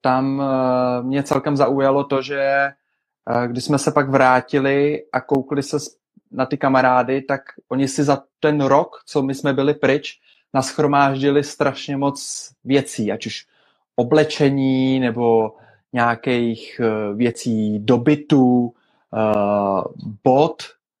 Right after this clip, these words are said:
A tohle to je strašně velký rozdíl mezi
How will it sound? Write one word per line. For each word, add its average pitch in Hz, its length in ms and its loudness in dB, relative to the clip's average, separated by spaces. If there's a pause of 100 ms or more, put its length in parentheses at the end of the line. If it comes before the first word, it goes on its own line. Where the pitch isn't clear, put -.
(400)
A 113 580 0 (180)
tohle 139 300 -2
to 156 120 -4
je 151 120 4
strašně 151 800 -4
velký 147 420 0
rozdíl 139 480 -2
mezi 135 580 -2